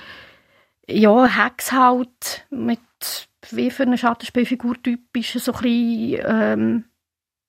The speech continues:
auch mit Löchern, also ja, mit, äh, diesen Silhouetten halt, dass, dass man es auch dann sieht, so. Die Bedrohung, die man dann spürt, so die Hex, die kommt,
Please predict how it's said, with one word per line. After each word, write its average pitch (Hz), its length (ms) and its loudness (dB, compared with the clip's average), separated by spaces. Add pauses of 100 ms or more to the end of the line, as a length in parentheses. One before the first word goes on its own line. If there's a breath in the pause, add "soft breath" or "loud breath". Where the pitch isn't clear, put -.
(120)
auch 220 180 2
mit 220 140 2
Löchern, 247 420 4
also 254 220 4
ja, 220 260 0
mit, 233 260 -6
äh, 214 400 -2 (1000 loud breath)
diesen 220 500 0
Silhouetten 226 600 6
halt, 233 300 2
dass, - 220 -4 (240)
dass - 160 -4
man 240 80 4
es 220 80 0
auch 233 120 4
dann 254 140 0
sieht, 202 540 0
so. - 240 -8 (580)
Die - 160 -4
Bedrohung, 247 760 6
die - 120 2
man 240 160 6
dann 247 160 0
spürt, 226 720 2
so 214 180 -10
die 220 180 -2
Hex, - 600 -2
die 226 80 -8
kommt, 214 1400 -2